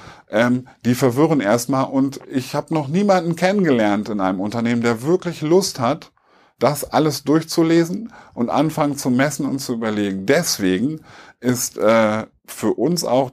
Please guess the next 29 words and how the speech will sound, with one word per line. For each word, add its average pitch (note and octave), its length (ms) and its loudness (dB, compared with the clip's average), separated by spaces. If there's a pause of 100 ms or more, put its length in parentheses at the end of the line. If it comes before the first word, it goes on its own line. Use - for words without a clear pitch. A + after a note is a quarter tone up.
diese A2 400 -2
Beratungsleistung B2 1400 0 (140)
am F#2 260 -8
Telefon F3+ 640 0
enorm D#3 500 0
wichtig, E3+ 500 -4 (200)
ne? E3+ 320 -10
Die A#2+ 100 4
Leute, D3 280 6
die C#3 100 -2
bei B2 80 2
uns F3+ 340 0
im B2+ 100 -2
Sales A#2 340 -2
und G2+ 100 -8
Service D#3+ 480 0
arbeiten, G2+ 480 -6 (220)
die G#2+ 100 -2
kennen D3 260 -2
sich B2 200 0
mit G2+ 160 -6
den G2+ 120 -6
Produkten G#2 460 -8
aus. F#2+ 320 -10 (300)
Und G#2+ 100 -2
da A#2 80 6
gibt C#3+ 220 0
es D3+ 140 -2
teilweise C3+ 720 2